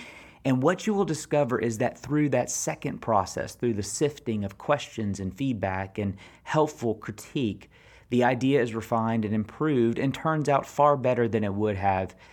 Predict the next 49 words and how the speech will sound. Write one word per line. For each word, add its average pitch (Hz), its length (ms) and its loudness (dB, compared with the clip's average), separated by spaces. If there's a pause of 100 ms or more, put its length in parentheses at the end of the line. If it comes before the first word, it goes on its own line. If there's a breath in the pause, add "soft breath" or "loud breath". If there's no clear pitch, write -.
(180 loud breath)
if 113 140 -2
I 113 80 2
just 107 300 -4
dropped 113 480 2
it 120 80 0
on 104 120 0
my 101 120 0
church 98 400 -2
and 104 100 -4
demanded 101 560 0
they 98 140 0
embrace 98 420 -2
it - 140 -4
because 107 260 -4
my 101 280 -2
insecurities 98 800 -4
can't 101 300 -6
handle 90 540 -4 (360 loud breath)
any 95 220 -4
feedback. - 640 -10 (760)
So 143 200 4
mistake 147 420 2
one, 104 240 2
at 110 140 -2
times 156 480 2
I 127 60 2
was 113 140 -4
too - 240 0
far 143 320 4
out 101 200 4
in 92 80 -6
front - 400 -8 (580 loud breath)
of 101 100 -2
my 104 180 0
staff, 107 540 0 (320 soft breath)
leadership, 104 680 0
and 90 100 -6
congregation. - 800 -8
Now, 110 160 0
thankfully, 131 340 4
I 113 40 6
had 110 160 2
a - 20 0
team 120 380 0
that 104 180 -2
would 101 140 -4
slow 101 180 0
me 92 120 0
down 127 320 2